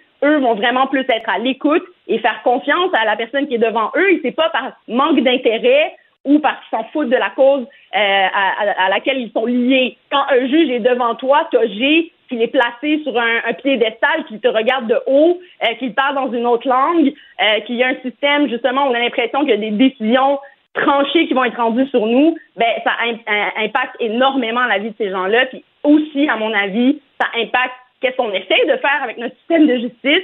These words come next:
qui est en criminel, de s'assurer une réhabilitation, que ces gens-là soient pas perdus dans la brousse comme dans n'importe quel autre territoire canadien, et en D P J, s'assurer de la protection de nos enfants, mais aussi que ces parents-là puissent avoir accès à des ressources. Et vraiment, là, je tiens à le mentionner,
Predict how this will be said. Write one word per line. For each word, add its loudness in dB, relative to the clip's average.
qui -2
est 2
en 2
criminel, 0
de 4
s'assurer -2
une -4
réhabilitation, -2
que -10
ces 0
gens-là 0
soient 2
pas 0
perdus -2
dans 0
la 0
brousse 0
comme 2
dans -2
n'importe -2
quel 0
autre 2
territoire -2
canadien, -2
et 2
en 0
D -2
P -4
J, 2
s'assurer -2
de 0
la 2
protection -4
de -4
nos -4
enfants, 0
mais -2
aussi 0
que 2
ces 2
parents-là 0
puissent -6
avoir 2
accès -2
à 2
des 0
ressources. 0
Et 4
vraiment, 2
là, 2
je -14
tiens 0
à 2
le -2
mentionner, -2